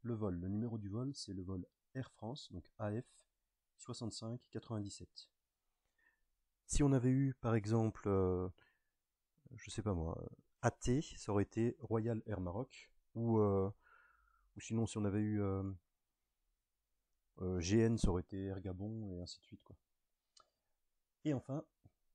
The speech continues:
la dernière colonne, c'est le type d'aéronef. Donc,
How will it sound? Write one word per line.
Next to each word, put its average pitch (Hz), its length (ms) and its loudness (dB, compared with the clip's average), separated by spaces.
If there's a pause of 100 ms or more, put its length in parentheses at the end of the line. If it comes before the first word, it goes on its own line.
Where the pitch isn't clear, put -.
(140)
la 98 80 -10
dernière 113 300 -4
colonne, 123 260 -2
c'est 104 140 -10
le 95 100 -4
type 123 180 -10
d'aéronef. 104 560 -6 (1000)
Donc, 90 100 -16